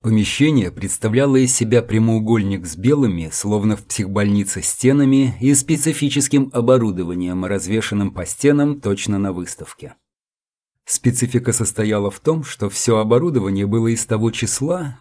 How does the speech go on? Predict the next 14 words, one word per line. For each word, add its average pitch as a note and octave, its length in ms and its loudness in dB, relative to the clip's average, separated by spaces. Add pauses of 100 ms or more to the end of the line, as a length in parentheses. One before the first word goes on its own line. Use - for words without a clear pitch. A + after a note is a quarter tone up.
которым A2+ 460 0
пользуются C#3 560 0
сотрудники C3+ 880 2
М C3 180 2
Ч B2+ 460 0
С - 200 -12
при F#2+ 200 -4
извлечении F#2 720 -4
потерпевших F#2+ 960 -6
при G2 120 -4
аварии F2+ 560 -4
из F2+ 300 -8
груды G#2 320 -2
металлолома, B2 880 2